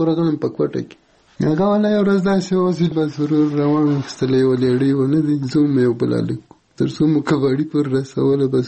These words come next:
ورور هم یې ګیر کړو. نو وایي، "دا خو که پولیس ته په لاس ورکړو، هغه هم ایله کوي." په بیټک کې یې کېنولو، میمنخانه کې. بس راته یې ویلي، "وایي، له دا غلا نه لاس واخله." ما ویل، "بیا یې نه کوو."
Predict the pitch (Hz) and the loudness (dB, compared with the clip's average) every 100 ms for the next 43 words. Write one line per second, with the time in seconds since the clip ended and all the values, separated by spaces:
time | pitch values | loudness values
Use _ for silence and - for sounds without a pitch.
0 | 131 135 131 127 143 127 117 117 - - | -2 -2 0 0 0 0 -2 -6 -6 -16
1 | _ _ - - 135 139 139 135 139 151 | _ _ -20 -10 0 2 4 4 2 0
2 | 165 165 - 139 - 151 170 - 160 151 | -2 -4 -8 -8 -4 0 0 0 -2 0
3 | 147 156 151 151 151 - 127 123 135 131 | 0 0 0 -2 -2 -2 0 0 2 2
4 | 107 98 101 - 110 - _ _ _ _ | 0 -2 -6 -6 -8 -8 _ _ _ _
5 | - 135 131 127 135 175 165 - 143 139 | -2 0 0 -2 -4 -2 -2 -2 -4 0
6 | 165 156 147 139 131 131 131 127 123 123 | -2 0 -2 0 0 2 2 0 -2 -4
7 | 139 143 - _ _ _ 120 127 143 139 | -4 -6 -10 _ _ _ -2 -2 -2 -4
8 | - 147 151 151 147 147 143 143 135 127 | 0 0 2 2 2 2 2 0 0 0
9 | 127 123 127 123 147 143 120 127 131 - | 0 0 0 0 0 0 0 0 -2 -4
10 | 113 113 - - 147 139 - 165 151 131 | -10 -12 -18 -6 -2 0 0 0 -2 -4
11 | 143 139 139 143 139 135 135 | -4 -4 -4 -4 -6 -8 -8